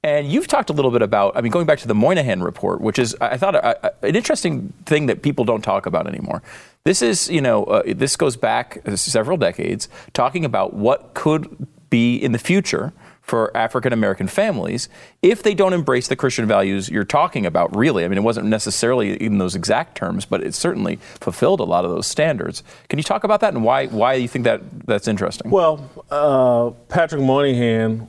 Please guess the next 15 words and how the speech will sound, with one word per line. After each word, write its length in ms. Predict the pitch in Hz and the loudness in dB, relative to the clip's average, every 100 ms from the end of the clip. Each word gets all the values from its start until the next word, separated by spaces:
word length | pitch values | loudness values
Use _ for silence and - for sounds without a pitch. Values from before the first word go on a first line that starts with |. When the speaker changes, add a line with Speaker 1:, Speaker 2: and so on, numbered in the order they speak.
| - | 0
Speaker 2:
was 540 | 110 110 107 98 - - _ | 2 2 0 -4 -14 -20 _
a 120 | 110 | -2
liberal 460 | 104 101 101 110 127 | 0 0 0 0 2
Democrat 680 | 127 120 113 - 104 107 110 | 2 2 0 0 2 2 0
in 140 | 107 | 0
the 80 | 107 | 0
nineteen 480 | 101 104 107 123 123 | 0 -2 0 -2 0
sixties 640 | - 107 - - 110 104 | 0 -2 -4 -4 -2 0
that 80 | 104 | 0
was 160 | 98 | 0
working 320 | 95 104 110 107 | 0 0 0 0
for 160 | 123 | 0
L 200 | 101 113 | 2 2
B 220 | 107 120 | 2 0
J 480 | 117 113 107 107 107 | 0 0 2 0 -2